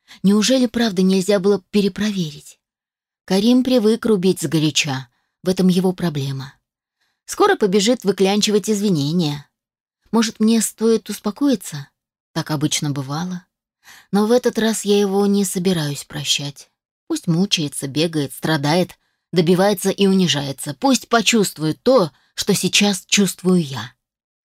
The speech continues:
Настрочив ему целую оду разгневанных мыслей, я нажимаю на кнопку «Отправить». Но ничего не происходит.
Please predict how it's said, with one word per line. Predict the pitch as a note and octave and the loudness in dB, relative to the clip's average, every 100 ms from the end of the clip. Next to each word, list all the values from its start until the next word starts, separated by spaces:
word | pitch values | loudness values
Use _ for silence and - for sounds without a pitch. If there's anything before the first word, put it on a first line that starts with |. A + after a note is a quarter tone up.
| _ _ _ | _ _ _
Настрочив | A#3 A3+ A#3+ A#3+ C4+ | -2 2 2 2 0
ему | B3 A#3 | 2 0
целую | - A#3+ A3+ A3 G3 | 2 2 4 2 2
оду | G#3+ A#3 G3 G#3+ | 4 2 4 2
разгневанных | G#3 F3 F#3 A3+ G#3 G3 A3 | 0 -2 -2 0 0 -2 0
мыслей, | B3+ - A3+ | 0 0 0
я | G3+ A3 | 2 0
нажимаю | G3+ E3+ F3+ F#3+ | 0 0 0 0
на | E3+ | -2
кнопку | - C3+ - C#3+ C#3 _ _ _ - | -6 -12 -10 -12 -14 _ _ _ -14
«Отправить». | F3 D3 C3 C#3+ - _ _ | -14 -12 -12 -14 -18 _ _
Но | F3+ A#3 - _ _ _ _ _ | -4 -4 -6 _ _ _ _ _
ничего | E3+ E3+ E3+ D#3 | -8 -6 -8 -8
не | E3 | -12
происходит. | F#3 G#3+ - - G3 C#3+ | -8 -8 -8 -12 -12 -14